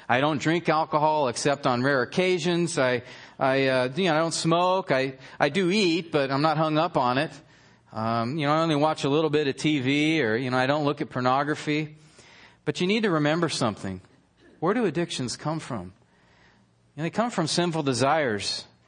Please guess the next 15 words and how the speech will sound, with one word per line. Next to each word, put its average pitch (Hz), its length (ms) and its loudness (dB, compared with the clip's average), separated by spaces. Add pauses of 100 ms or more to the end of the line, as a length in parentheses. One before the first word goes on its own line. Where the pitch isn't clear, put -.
which 135 160 -6
arise 139 720 0 (260)
from 127 220 -4
the 110 60 0
heart. 123 460 -2 (200)
You 131 80 -12
know, 131 100 -6
Jesus 139 380 -4
talked 185 320 0
about 113 300 0
that, 95 240 -4
that 110 160 -8
that 151 200 0
is 127 140 -4
where 131 480 -2